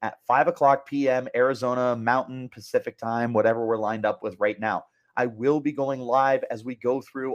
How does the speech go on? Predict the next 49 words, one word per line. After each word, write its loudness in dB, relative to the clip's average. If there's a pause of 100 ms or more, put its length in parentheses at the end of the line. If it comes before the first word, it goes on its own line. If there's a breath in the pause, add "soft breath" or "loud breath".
(140)
all 2
of -2
the -8
commits 2
that 0
are -2
coming -6 (360)
to -2
Arizona 2
State. -2 (160)
So -12
make -2
sure 0
that -6
you -12
come 2
in, 0
drop 4
in, 0
say 4
hey, 6
ask 2
some -14
questions, 0
and -12
hang -6
out. 2 (280 soft breath)
But 4
before 0
we -8
get 2
that 2
far, 4 (240)
we -2
gotta 2
talk 0
about -2
the -8
transfers -8
that -2
are -2
coming -14
in. -12
So -10
let's 4
hop 0
into -8
today's -2
conversation, 0